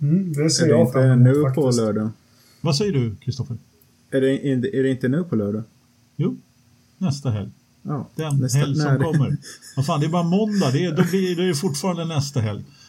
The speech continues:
Speaker 3: Jag, jag provkörde
Speaker 2: Eh.
Speaker 3: banan igår på, på iRacing. Den, den, det, det,
Speaker 2: Ja.
Speaker 3: <laughs> det kan bli bra.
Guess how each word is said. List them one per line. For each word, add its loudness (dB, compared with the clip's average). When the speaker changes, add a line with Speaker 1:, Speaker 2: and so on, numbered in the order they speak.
Speaker 3:
Jag, -2
jag -2
provkörde 2
Speaker 2:
Eh. 0
Speaker 3:
banan 0
igår 0
på, -2
på -4
iRacing. 0
Den, 0
den, 0
det, 0
det, -2
Speaker 2:
Ja. 2
Speaker 3:
<laughs> -4
det 0
kan -2
bli 0
bra. 0